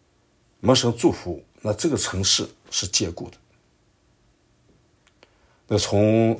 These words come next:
亚-，那个约拿书当中可以看到，那尼尼微城，尼尼微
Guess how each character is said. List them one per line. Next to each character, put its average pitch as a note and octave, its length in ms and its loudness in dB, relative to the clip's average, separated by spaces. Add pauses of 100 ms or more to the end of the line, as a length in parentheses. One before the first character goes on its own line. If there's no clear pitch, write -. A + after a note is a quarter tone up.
亚-， A2 340 6
那 G#2 100 -2
个 A#2 40 0
约 A2+ 180 6
拿 F#2 180 6
书 G#2+ 400 0 (380)
当 F#2 180 8
中 F2+ 160 -2
可 - 160 -6
以 F2 60 0
看 E2+ 240 -4
到， E2 100 0
那 F2+ 120 0
尼 F#2+ 140 0
尼 F#2+ 160 0
微 G2 180 4
城， - 280 -4 (960)
尼 B2+ 220 6
尼 A#2+ 140 6
微 B2+ 300 8